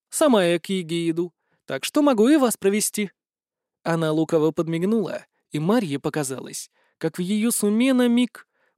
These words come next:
полыхнул отцвет пламени. Давным-давно, когда была Марья еще совсем юной девушкой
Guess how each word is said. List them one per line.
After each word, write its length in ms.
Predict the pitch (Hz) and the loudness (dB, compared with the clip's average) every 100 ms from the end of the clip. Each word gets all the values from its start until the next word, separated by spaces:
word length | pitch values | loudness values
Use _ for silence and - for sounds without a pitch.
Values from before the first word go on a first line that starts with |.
| - | -6
полыхнул 760 | 143 131 - 202 233 226 220 _ | -4 -4 -4 0 2 0 -4 _
отцвет 520 | 156 - - 143 - - | -8 -8 -8 -8 -8 -8
пламени. 680 | 180 170 123 120 - - _ _ _ _ _ _ _ _ _ 135 | -6 -6 -8 -14 -18 -20 _ _ _ _ _ _ _ _ _ 0
Давным-давно, 1000 | 165 233 262 220 180 175 196 247 214 - _ | 2 4 4 4 2 2 2 0 -2 -8 _
когда 280 | 170 170 202 | -2 2 4
была 260 | 226 233 | 4 4
Марья 360 | 233 240 214 214 | 4 2 0 -2
еще 280 | 202 - 196 | -2 0 0
совсем 360 | - 175 180 | 0 -2 -2
юной 340 | 165 175 165 147 | -2 -2 -2 -4
девушкой 600 | 135 214 226 - 208 | -4 -2 -2 -2 -4